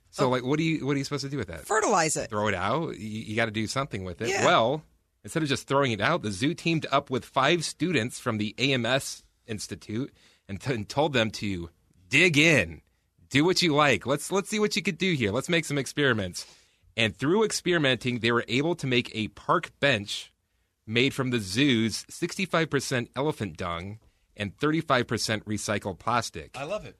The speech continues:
Speaker 2: I
Speaker 1: The
Speaker 2: was gonna say poop snowman, but bench.
Speaker 3: Okay, I swear to you, I swear to you, my first thought was,
Speaker 2: Yes.
Speaker 3: "Oh, poop ball fight."
Speaker 1: <laughs> Poop ball
Speaker 3: Yeah,
Speaker 1: fight.
Speaker 3: yeah, yeah.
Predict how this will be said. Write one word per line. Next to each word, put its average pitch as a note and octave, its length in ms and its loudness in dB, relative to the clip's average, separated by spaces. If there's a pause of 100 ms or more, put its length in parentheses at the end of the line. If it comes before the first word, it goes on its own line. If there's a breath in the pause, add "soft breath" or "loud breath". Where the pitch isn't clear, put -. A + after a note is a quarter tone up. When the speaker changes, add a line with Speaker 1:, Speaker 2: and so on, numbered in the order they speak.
(120)
Speaker 2:
I A#3 80 6
Speaker 1:
The - 80 6
Speaker 2:
was G3 120 4
gonna G#3+ 180 0
say G3+ 200 2
poop - 300 -4
snowman, F3 640 2
but E3 480 -2
bench. C4+ 400 4
Speaker 3:
Okay, - 100 0
I D#3 140 6
swear F3 360 4
to A#3 60 0
you, B3 340 2
I D3+ 140 6
swear F#3 400 4
to D#3 80 -2
you, C3 120 0
my C#3 220 2
first F#3 300 -4
thought D#3+ 220 0
was, D3 240 -4
Speaker 2:
Yes. B3+ 400 6
Speaker 3:
"Oh, E3 200 4
poop C#4+ 220 -4
ball E3 200 4
fight." G#2 360 0
Speaker 1:
<laughs> - 40 -12
Poop B3 360 2
ball F3 120 6
Speaker 3:
Yeah, C#3+ 60 8
Speaker 1:
fight. - 240 8
Speaker 3:
yeah, D4+ 180 10
yeah. F#3+ 280 4